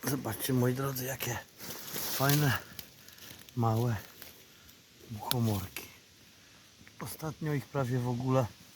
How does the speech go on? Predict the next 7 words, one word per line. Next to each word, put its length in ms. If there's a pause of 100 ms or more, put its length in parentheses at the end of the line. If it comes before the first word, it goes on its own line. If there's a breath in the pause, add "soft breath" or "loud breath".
(640 loud breath)
nie 140
było 340
widać. 380 (3500 loud breath)
To 60
było 340
za 180
sucho. 420